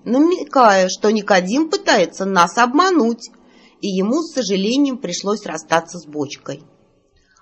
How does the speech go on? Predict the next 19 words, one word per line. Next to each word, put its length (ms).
Алия 520
зорко 420
следила 480
за 120
порядком, 680
и 120
Дручунов, 580
обольстительно 720
улыбаясь, 500
профессионально 880
выкидывала 640
наружу. 680
А 140
там, 220
как 240
я 100
подозревала, 720
складывала 540
штабелями. 680